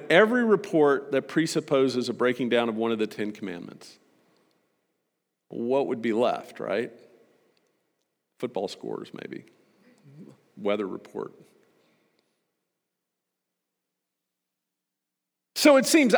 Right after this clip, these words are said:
obvious that we have to follow the Ten Commandments, am I right? I mean, it just seems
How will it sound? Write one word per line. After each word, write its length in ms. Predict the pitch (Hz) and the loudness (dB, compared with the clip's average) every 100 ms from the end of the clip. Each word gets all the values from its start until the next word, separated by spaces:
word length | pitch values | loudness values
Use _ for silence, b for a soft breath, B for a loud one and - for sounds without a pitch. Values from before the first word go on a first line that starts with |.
| 240 | 4
obvious 600 | 294 339 269 208 208 - | 4 6 6 6 6 6
that 180 | 233 | 4
we 160 | 214 240 | 6 2
have 540 | 185 - - 240 220 | 4 0 4 2 2
to 100 | 220 | -2
follow 420 | 190 - 269 220 175 | 0 2 4 6 4
the 120 | 185 | 2
Ten 280 | - 220 220 | 2 0 2
Commandments, 520 | 233 311 196 120 156 | 0 2 0 0 0
am 80 | 139 | 0
I 80 | |
right? 340 | 151 220 349 381 - - _ _ _ _ _ _ _ _ _ _ _ _ _ _ _ _ _ _ _ 220 | 0 0 -2 -4 -10 -20 _ _ _ _ _ _ _ _ _ _ _ _ _ _ _ _ _ _ _ 4
I 40 | |
mean, 100 | 254 | 6
it 120 | 277 | 6
just 220 | 302 277 | 4 4
seems 280 | 277 262 220 | 4 4 2